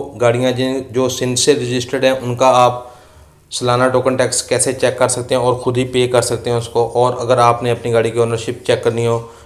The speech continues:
कि वो किस नाम पर है, वो भी आप ख़ुद ही check कर सकते हैं। Chrome browser या Google को open करेंगे और search bar में आप ये dial करेंगे एक्साइज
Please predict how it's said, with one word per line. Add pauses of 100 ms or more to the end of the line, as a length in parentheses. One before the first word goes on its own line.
कि
वो
किस
नाम
पर
है,
वो
भी
आप
ख़ुद
ही
check
कर
सकते
हैं। (680)
Chrome
browser
या
Google
को
open
करेंगे
और
search
bar
में
आप
ये
dial
करेंगे (460)
एक्साइज